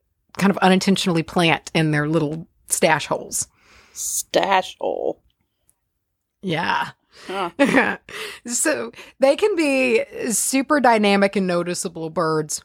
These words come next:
Speaker 1: when they want to be. So the mating dance for them is
Speaker 2: <laughs>
Speaker 1: largely, like, aerial stuff. They're gonna chase each other around in the trees.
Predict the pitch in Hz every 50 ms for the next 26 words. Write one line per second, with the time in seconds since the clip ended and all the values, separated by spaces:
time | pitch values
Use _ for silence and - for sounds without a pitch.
0 | _ _ - 156 165 165 165 170 165 170 175 190 214 220 214 - - - 156 -
1 | 160 156 143 - _ _ _ _ _ - _ _ - - 247 226 220 226 226 233
2 | 240 233 254 285 320 339 330 285 277 247 226 214 208 202 - - - - - 202
3 | - - 214 196 190 185 185 175 175 185 175 175 170 170 170 170 170 - 277 180
4 | 180 175 175 170 170 165 196 - 208 196 196 190 208 233 269 240 - - 277 302
5 | 294 262 240 226 202 202 - - - 196 170 165 - - _ - 190 185 180 180
6 | 175 180 190 214 220 233 262 247 - - - 277 262 262 277 285 - - 254 254
7 | 262 294 277 240 - - - 240 226 233 220 - - 226 208 - - 214 208 202
8 | 190 190 175 160 160 156 165 165 156 151 143 143 147 151 151 147 143 135 135 -
9 | - - 175 160 147 135 135 - - - - - -